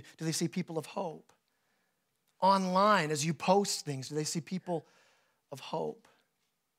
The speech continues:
Now, when I say hope and joy, it doesn't mean we don't experience hurt,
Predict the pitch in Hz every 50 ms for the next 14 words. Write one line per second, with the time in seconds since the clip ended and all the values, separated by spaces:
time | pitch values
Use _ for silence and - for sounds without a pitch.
0 | _ _ _ _ _ _ _ _ _ _ _ _ _ _ _ _ _ _ _ _
1 | _ _ _ _ _ _ _ _ _ _ _ _ _ _ _ _ _ _ _ _
2 | _ _ _ _ _ _ _ _ _ _ _ _ _ _ _ _ _ _ _ _
3 | _ _ _ _ _ _ _ _ _ _ _ _ _ _ _ _ _ _ _ -
4 | - 156 156 175 196 214 - 226 190 151 - - 180 180 - 170 151 120 113 139
5 | 160 160 156 143 143 170 160 170 170 160 165 165 156 147 131 156 151 143 131 -
6 | - - - 165 165 156 139 - - - - 160 151 131 139 - -